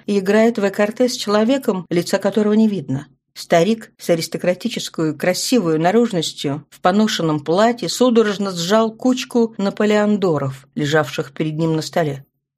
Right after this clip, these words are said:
Тут была еще третья фигура. Щегольски одетый француз стоял позади стула старика, и в этом наблюдателе за игрою Эленор тотчас узнала человека, убедившего ее отца оставить ее на бульваре,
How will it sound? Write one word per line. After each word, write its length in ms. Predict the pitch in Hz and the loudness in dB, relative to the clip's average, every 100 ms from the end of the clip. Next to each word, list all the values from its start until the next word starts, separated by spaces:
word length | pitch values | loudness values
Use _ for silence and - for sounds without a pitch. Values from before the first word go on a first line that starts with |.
| _ _ | _ _
Тут 180 | 285 277 | -2 2
была 280 | 269 277 269 | 2 4 2
еще 340 | 269 262 277 | 0 -2 -6
третья 480 | 262 254 226 - 147 | -4 0 0 -2 -10
фигура. 600 | - 156 147 143 143 - _ | -8 -4 -2 -2 -4 -8 _
Щегольски 500 | - 143 147 139 - | -4 0 2 0 0
одетый 340 | 156 151 147 151 | 2 2 0 0
француз 440 | 156 156 - 208 | 0 -2 -4 -6
стоял 360 | - 160 156 151 | -2 2 2 2
позади 400 | 160 165 165 170 | 2 2 2 -4
стула 380 | - 214 170 | -2 0 0
старика, 560 | 160 - 185 208 262 262 | -2 0 -2 2 0 2
и 140 | 226 240 | 2 4
в 80 | |
этом 340 | 294 320 294 254 | 2 0 2 4
наблюдателе 720 | 240 233 226 254 269 262 247 | 4 2 2 0 0 0 0
за 220 | 202 202 | 2 0
игрою 380 | 202 208 208 202 | 2 4 4 2
Эленор 460 | 208 190 190 190 185 | 2 0 2 0 -2
тотчас 640 | _ - 277 - 254 240 | _ 0 0 0 0 0
узнала 480 | 208 180 202 220 208 | -4 -2 2 2 2
человека, 760 | 196 185 180 208 269 262 147 _ | 0 2 2 2 0 -2 -6 _
убедившего 640 | - 208 220 254 - 190 175 | -2 0 2 2 0 -2 -2
ее 300 | 180 190 185 | 0 2 2
отца 280 | 185 - | 0 0
оставить 460 | 233 - 240 214 202 | 0 2 0 0 -2
ее 100 | 202 | 0
на 120 | 202 | 0
бульваре, 580 | 202 202 175 151 151 | 0 0 2 2 -2